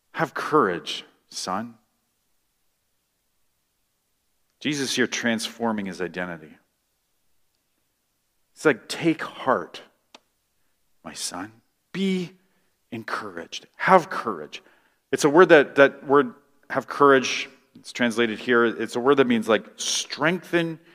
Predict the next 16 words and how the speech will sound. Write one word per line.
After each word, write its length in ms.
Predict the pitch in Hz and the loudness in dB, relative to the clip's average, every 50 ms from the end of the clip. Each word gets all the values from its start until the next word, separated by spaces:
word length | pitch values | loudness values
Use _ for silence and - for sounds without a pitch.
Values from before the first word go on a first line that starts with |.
| _ - - - | _ -20 -8 2
your 120 | 127 123 | 4 6
emotions. 460 | 120 113 113 113 117 - 123 110 98 - | 6 8 6 6 4 2 0 -2 -2 0
I 120 | - 143 | 2 2
want 260 | 143 143 170 196 196 - | 4 6 6 6 6 4
to 80 | - | 2
give 440 | 127 - - - - 139 156 165 160 | 0 0 -4 0 4 4 4 4 4
you 240 | 165 170 170 165 156 | 2 4 4 4 4
hope 460 | - - - - 127 135 139 - - - - - | 2 -2 -2 0 0 0 0 -2 -8 -18 -20 -10
for 180 | - - 117 | -4 -2 -2
despair. 640 | 107 101 95 - - - - 92 87 78 67 - _ _ _ _ _ _ _ _ _ _ _ _ _ - | -2 -2 -4 -6 -8 -8 -6 -8 -8 -8 -10 -14 _ _ _ _ _ _ _ _ _ _ _ _ _ 2
I 60 | - | 4
want 200 | 131 170 180 - | 6 6 6 4
to 80 | 190 | 2
give 340 | 170 143 - - 165 175 160 | 0 0 0 2 4 4 4
you 120 | 165 175 156 | 2 -2 -6
courage 760 | - - - - 151 151 151 151 151 151 147 139 - - | -6 -10 -2 2 4 6 6 6 6 6 4 0 -6 -10